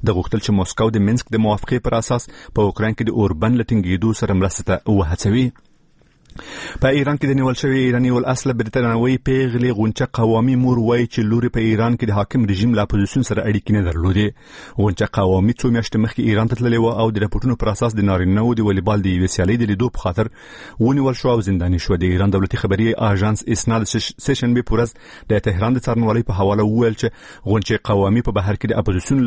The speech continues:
له فعالانو او بهرنیو س-، سټلایټي چینلونو سره اړیکې درلودې. د پنځه ویشت کلنې غونچې قوامي مور پرون له ازادي راډیو سره په مرکه کې د تهران د څارنوالۍ دا خبرې رد کړې او ټینګار یې وکړ چې لور یې د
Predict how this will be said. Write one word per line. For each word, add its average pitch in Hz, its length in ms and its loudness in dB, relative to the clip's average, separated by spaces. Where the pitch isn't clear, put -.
له 120 260 0
فعالانو 107 560 2
او 117 100 0
بهرنیو 92 600 0
س-، - 220 -10
سټلایټي 98 720 0
چینلونو 104 480 0
سره 120 240 -2
اړیکې 107 320 -2
درلودې. 90 360 2
د 101 160 2
پنځه 92 180 0
ویشت - 200 -4
کلنې 107 360 0
غونچې 104 300 0
قوامي 101 340 2
مور 123 460 0
پرون 123 240 0
له - 120 -4
ازادي 98 220 0
راډیو 101 240 0
سره 98 160 0
په 95 120 2
مرکه 95 300 0
کې 123 100 0
د 101 240 2
تهران 104 260 0
د 127 120 -2
څارنوالۍ 113 520 0
دا 104 140 2
خبرې 92 320 0
رد 107 160 -2
کړې 120 120 0
او 107 120 -2
ټینګار 113 240 2
یې 117 80 0
وکړ 117 240 -2
چې - 140 -2
لور 117 160 0
یې 123 60 -2
د 101 40 2